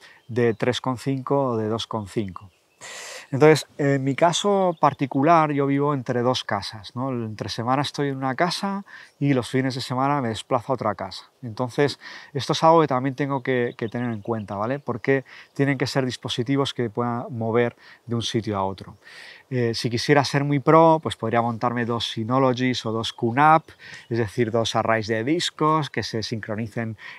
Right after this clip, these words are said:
entre ellos y que cada uno esté en una casa diferente y por internet se, se conecten y tal. Pero todo esto sería,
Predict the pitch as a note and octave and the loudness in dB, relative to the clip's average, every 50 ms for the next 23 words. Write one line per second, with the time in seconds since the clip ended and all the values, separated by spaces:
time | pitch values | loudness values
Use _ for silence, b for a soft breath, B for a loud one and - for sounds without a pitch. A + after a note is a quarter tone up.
0 | B A#2 A#2+ A2+ G2+ - - A2 A#2+ C#3+ E3+ F3+ E3 D#3+ F3 F3 F3 E3+ D#3 - | B -6 -6 -4 -2 -2 0 2 4 6 4 4 4 4 4 4 4 2 2 -2
1 | B2+ A2 A#2 A2+ - - A#2 A2+ A2 A2 A#2+ A#2 A#2+ - - - B2+ A#2+ A#2 A#2 | -6 -8 -10 -10 -6 -4 -2 0 0 0 0 0 -2 -4 -4 -2 -2 -2 -2 -2
2 | A#2+ A#2 A#2 A2+ A2+ A2+ G#2 - A2 - - A2+ A2+ A2 - - A#2+ C#3 D#3+ E3 | -4 -6 -6 -6 -6 -6 -4 -4 -6 -4 -4 -4 -6 -6 -4 -4 -2 -2 -2 -2
3 | D3+ E3 D3 C3+ A#2+ A2+ A2 F#2+ - G#2+ G#2+ A2 A#2+ A#2 - - - A#2+ G#2+ G#2 | -2 -4 -2 -2 -2 -4 -4 -4 -6 -6 -4 -4 -4 -4 -6 -6 -6 -4 -4 -4
4 | G2+ B B B B B B - - - A2+ A2 G#2+ G#2+ G#2 G#2 F#2+ - G#2+ A2+ | -6 B B B B B B -10 -2 -2 0 0 0 -2 -2 -4 -4 -2 0 0
5 | D#3 F#3+ - - E3 D#3+ D3 C3 A#2 - A#2+ A2+ G#2+ A#2 B2 C3 A#2+ - G3+ G#3 | 0 0 -2 -4 -4 -4 -2 -2 0 0 0 0 2 2 0 0 4 4 4 4
6 | G#3+ F#3+ - - - F#3+ - - - C#3+ C#3+ D3+ D3+ D3+ | 4 2 -2 -4 -4 -4 -4 -4 -4 -4 -2 -2 -2 -4